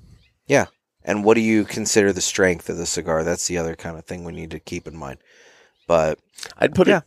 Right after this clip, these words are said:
Speaker 2: I'd put it medium right now.
Speaker 1: You just started it. You
Speaker 2: Well,
Speaker 1: can't,
Speaker 2: I'm saying
Speaker 1: you
Speaker 2: right
Speaker 1: can't
Speaker 2: now.
Speaker 1: know.
Speaker 2: In the first third, I'm saying medium cigar.
Speaker 1: You can't, I'm saying you can't know.
Speaker 2: I can know what I, I can know what I know.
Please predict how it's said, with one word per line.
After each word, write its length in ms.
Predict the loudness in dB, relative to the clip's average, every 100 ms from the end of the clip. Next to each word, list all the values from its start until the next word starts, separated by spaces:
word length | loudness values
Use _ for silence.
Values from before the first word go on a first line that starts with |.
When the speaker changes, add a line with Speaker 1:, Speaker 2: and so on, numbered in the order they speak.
| 0
Speaker 2:
I'd 180 | 0 4
put 140 | 2
it 120 | 2
medium 440 | 0 0 4 4 4
right 160 | 2
now. 260 | 2 0 -2 -14 _ _ _ _ _ _ _
Speaker 1:
You 120 | -10 -6
just 260 | -4 -4
started 420 | -2 -2 -2 -2
it. 160 | -8 -16 _ _
You 100 | -2
Speaker 2:
Well, 100 | 2
Speaker 1:
can't, 140 | 4 4
Speaker 2:
I'm 120 | 4
saying 220 | 4 4
Speaker 1:
you 80 | 6
Speaker 2:
right 160 | 4 6
Speaker 1:
can't 140 | 4
Speaker 2:
now. 120 | 4
Speaker 1:
know. 300 | 0 -2 -4 -8 _ 0
Speaker 2:
In 120 | 4 4
the 80 |
first 500 | 2 2 4 4 0
third, 480 | -8 -6 4 6 6
I'm 100 | 4
saying 300 | 4 2 2
medium 280 | -2 -2 -4
cigar. 320 | -4 -6 -6 -10 _ -20
Speaker 1:
You 100 | -16
can't, 300 | -8 -8 -8 _ -12
I'm 120 | -10 -8
saying 220 | -8 -8
you 80 | -10
can't 240 | -12 -10
know. 440 | -4 -2 -2 -6 -14 _ _ _ -20 _ _ -8
Speaker 2:
I 120 | -4
can 180 | -2 2
know 100 | 4
what 160 | 6
I, 80 | 4 2
I 60 | 0
can 160 | 4
know 80 | 4
what 160 | 6 6
I 40 |
know. 380 | 6 6 4